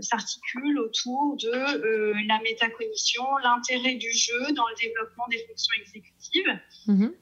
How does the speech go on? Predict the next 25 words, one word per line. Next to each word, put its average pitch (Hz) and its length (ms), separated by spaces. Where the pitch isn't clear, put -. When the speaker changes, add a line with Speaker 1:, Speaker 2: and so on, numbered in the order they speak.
Speaker 1:
en 240 120
sachant 269 720
que 294 500
c'est 247 140
pas 285 120
négligeable, 262 1000
mais 233 120
il 226 80
y - 20
a 220 80
deux 285 300
méta-analyses 254 880
qui - 120
ont 240 80
été 226 240
faites - 280
sur, 254 320
Speaker 2:
Mhm. 202 60
Speaker 1:
euh, 220 120
l'intérêt 240 460
d'utiliser 262 840
la 240 160
métacognition 254 960
pour, 247 340
euh, 208 140